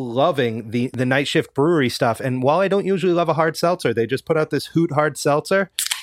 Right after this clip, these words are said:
I'm getting into it tonight. It's a little easier on a work night, and, uh, I, I'm having one of these. How about you guys?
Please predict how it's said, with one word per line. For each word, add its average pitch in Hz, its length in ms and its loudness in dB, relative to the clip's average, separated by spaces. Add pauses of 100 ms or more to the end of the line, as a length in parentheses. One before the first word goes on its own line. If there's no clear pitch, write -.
(240)
I'm 139 140 2
getting 160 260 2
into 170 340 2
it 117 100 -2
tonight. 120 360 0
It's 127 160 -4
a 143 40 2
little 147 240 2
easier 175 540 0
on 135 140 0
a 120 60 0
work 123 300 0
night, 190 300 -2
and, 131 340 -2
uh, 139 380 -2
I, 139 40 -8
I'm 147 80 -4
having 156 240 -2
one 170 100 0
of 180 80 -2
these. 180 200 -4
How 123 60 -2
about 135 120 -6
you 156 100 -10
guys? 95 280 -8